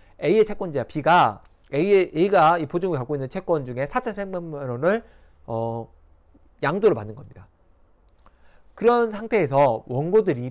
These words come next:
피고를 상대로 보증금 반환을 구한 겁니다. 근데 문제는 이제 임대인 입장에서 생각해보죠. 임대인 입장에서 보증금 이억이었는데 일억 오천 은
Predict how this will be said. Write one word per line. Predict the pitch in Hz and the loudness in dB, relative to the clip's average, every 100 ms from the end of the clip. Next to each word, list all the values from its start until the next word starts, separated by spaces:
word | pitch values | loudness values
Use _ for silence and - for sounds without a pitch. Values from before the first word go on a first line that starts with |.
| - | -14
피고를 | - 277 269 254 190 | -14 -10 -2 2 2
상대로 | 175 165 135 143 | 0 -10 -4 -4
보증금 | 139 143 180 202 147 | -2 -4 -2 -4 -4
반환을 | 117 120 110 | -6 -6 -8
구한 | - 98 107 | -14 -18 -18
겁니다. | 123 - - _ _ _ _ _ _ _ _ - - - _ - _ _ - - _ _ _ _ _ _ _ - | -20 -20 -20 _ _ _ _ _ _ _ _ -20 -20 -20 _ -20 _ _ -20 -20 _ _ _ _ _ _ _ -14
근데 | 196 | -12
문제는 | 190 233 214 165 160 | -8 -4 -2 -2 -2
이제 | 127 123 _ _ _ _ - | -4 -8 _ _ _ _ -8
임대인 | 180 254 226 | -2 0 0
입장에서 | 120 160 139 127 | 0 -2 -2 -2
생각해보죠. | 160 110 98 92 113 | -4 -4 -8 -14 -14
임대인 | 156 190 247 | -8 -2 -2
입장에서 | 180 156 123 113 | 0 0 0 -2
보증금 | - 185 196 131 | -2 0 0 0
이억이었는데 | 170 185 123 98 101 135 147 139 107 101 _ - _ _ _ _ _ _ | 4 4 2 -6 -4 2 2 2 -2 -14 _ -20 _ _ _ _ _ _
일억 | 196 247 | 2 2
오천 | 240 247 214 | 2 0 0
은 | 214 226 196 | 0 -2 -6